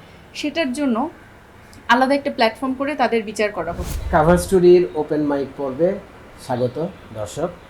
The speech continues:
Speaker 2: আজকে আমাদের সঙ্গে আছেন, আহ, লেখক সাংবাদিক সুরাইয়া সুলতানা বিথি। বিথি, আপনাকে স্বাগত জানাই।
Speaker 1: আপনাকে অনেক ধন্যবাদ আমাকে আম-,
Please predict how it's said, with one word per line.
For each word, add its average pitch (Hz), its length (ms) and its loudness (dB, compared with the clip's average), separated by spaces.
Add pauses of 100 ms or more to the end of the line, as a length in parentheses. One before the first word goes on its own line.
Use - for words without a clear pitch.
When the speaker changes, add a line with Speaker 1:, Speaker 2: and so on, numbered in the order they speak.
(380)
Speaker 2:
আজকে 120 340 -2
আমাদের 135 300 -2
সঙ্গে 135 360 -4
আছেন, 131 540 2 (560)
আহ, 110 180 -2
লেখক 123 380 2
সাংবাদিক 123 480 2 (300)
সুরাইয়া 123 240 4
সুলতানা 120 360 0
বিথি। 123 360 0 (800)
বিথি, 123 220 2
আপনাকে 117 420 2 (240)
স্বাগত 110 340 0
জানাই। 87 340 -2 (200)
Speaker 1:
আপনাকে 233 340 -8
অনেক 202 220 -8
ধন্যবাদ 175 340 -10
আমাকে 180 240 -8
আম-, 175 200 -6